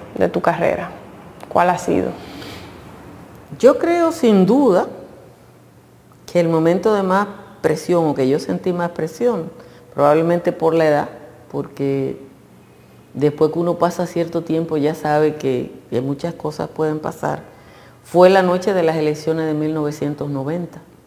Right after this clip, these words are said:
Speaker 2: cuando aquel famoso apagón y fra-, que, que dio paso a un fraude electoral, en que estábamos trabajando en la Junta Central Electoral. Entonces se constituía una cadena nacional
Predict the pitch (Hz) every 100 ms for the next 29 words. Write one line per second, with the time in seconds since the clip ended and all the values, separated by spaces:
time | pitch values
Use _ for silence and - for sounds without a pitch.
0 | _ - _ _ _ - - - - -
1 | - - _ - 123 135 131 127 127 127
2 | - 139 143 156 156 156 151 143 135 131
3 | 127 - - - 135 135 139 143 160 151
4 | 139 143 160 156 135 - 131 135 - -
5 | - - 135 - - 131 131 143 143 143
6 | 156 151 147 143 147 147 147 - 147 139
7 | 139 - - - - - - - 139 139
8 | 135 127 131 143 151 143 143 143 139 143
9 | 139 131 135 131 131 143 139 131 123 127
10 | 123 123 - 127 147 175 160 - - -
11 | - - 131 127 139 139 156 160 156 143
12 | 143 - 143 135 139 139 143 156 156 156
13 | 156 151 143 139 139 143 143 143 139 135
14 | 131 120 135 147 - 156 185 254